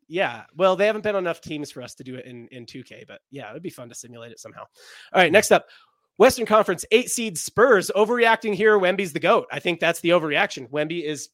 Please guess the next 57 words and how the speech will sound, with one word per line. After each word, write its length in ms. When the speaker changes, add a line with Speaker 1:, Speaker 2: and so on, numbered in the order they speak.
Speaker 1:
officially 480
the 80
goat 260
as 220
of 160
now. 300
He's 180
better 220
than 100
Mike 220
ever 140
was, 220
better 200
than 140
LeBron 320
is 260
or 200
ever 180
was. 380
And 480
yeah, 220
he's 140
the 80
goat. 180
He's 380
Kevin 200
Durant 300
two 120
point 240
oh, 220
but 100
he's 180
new 140
and 80
improved. 440
I, 200
we're 160
gonna 140
get 160
into 160
that 180
later. 260
I 60
guess 180
I 60
keep 220
hinting 380
at 160
that 160
other 160
segment, 420
but 160
the 80
overreaction 540
here 180
is 200
that 260